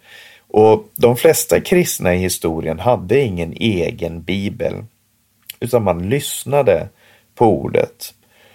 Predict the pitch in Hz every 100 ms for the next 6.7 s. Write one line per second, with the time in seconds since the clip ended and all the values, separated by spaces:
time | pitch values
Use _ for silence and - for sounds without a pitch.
0 | _ - - 120 131 131 - 120 127 156
1 | 165 - 131 98 85 78 80 101 104 _
2 | - 113 82 - 78 - - 87 101 71
3 | - - 85 82 87 - 90 85 - -
4 | 87 85 85 - 85 82 - 92 101 113
5 | 90 92 98 82 90 90 92 95 - -
6 | - 107 - _ 78 196